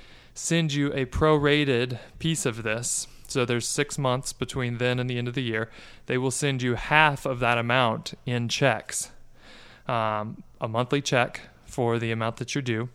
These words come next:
uh, and the other half will be applied on your taxes as a credit. Now, in the future, if they like this and it goes well, I could totally see it being sort of a plan that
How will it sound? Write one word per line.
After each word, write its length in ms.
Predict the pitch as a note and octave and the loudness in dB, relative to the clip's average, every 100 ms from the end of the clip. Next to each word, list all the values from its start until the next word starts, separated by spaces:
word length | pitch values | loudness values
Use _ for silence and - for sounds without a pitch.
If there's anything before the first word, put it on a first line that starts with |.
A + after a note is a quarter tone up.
| - - - - - - | -16 -20 -18 -20 -12 -8
uh, 220 | G#2+ A2 - | -6 -6 -2
and 200 | C3 B2+ | 0 0
the 100 | C3 - | 0 4
other 260 | E3 D3 | 6 6
half 280 | B2+ B2+ B2 | 4 2 2
will 100 | C#3 | -2
be 160 | B2 B2 | 2 0
applied 600 | A#2 C3 A#2 A#2 A#2 A#2 - | 2 2 4 4 2 -2 -6
on 200 | C#3 B2 | -2 -2
your 100 | A#2 | -2
taxes 580 | A2+ B2+ A#2+ - A2 A2 C3 | 0 0 0 -2 -6 -6 -4
as 160 | A#2 | -4
a 60 | A2 | -4
credit. 400 | - C3 G#2+ - - - - - - - - B2+ | -2 0 0 -6 -14 -20 -20 -20 -20 -20 -8 0
Now, 400 | A#2 A2+ A#2 - - - - | 2 2 -2 -8 -20 -14 -6
in 140 | C3 | -6
the 80 | A2+ | -2
future, 540 | E3 E3 C3 A2 A#2+ - - - | 0 2 2 0 -2 -8 -18 -12
if 160 | B2 - | -8 -2
they 220 | A#2+ A2+ - | -4 -4 -10
like 380 | A#2+ A#2+ B2+ - | -4 0 -2 -4
this 420 | A#2+ G#2+ A#2+ - | -8 -4 -4 -4
and 80 | A2+ | -6
it 100 | A2+ | -6
goes 260 | A#2+ A2+ A2+ | -2 -2 -2
well, 500 | A2+ A#2+ G#2+ A2+ A#2 B2+ | 0 0 0 -2 -4 -6
I 120 | A#2+ | -6
could 180 | C3 - | -6 -4
totally 460 | B2 A#2 A#2 A2+ | -2 0 -2 -4
see 300 | A2 - A2 | -4 -4 -4
it 220 | A2 A#2 B2 | -4 -4 -6
being 400 | A2 A2 A2+ - | -4 -4 -6 -8
sort 560 | - - - - A2+ | -12 -14 -14 -10 -8
of 60 | A2 | -8
a 60 | |
plan 420 | - - A#2+ A#2 | -8 -4 -2 -2
that 140 | A2 | -4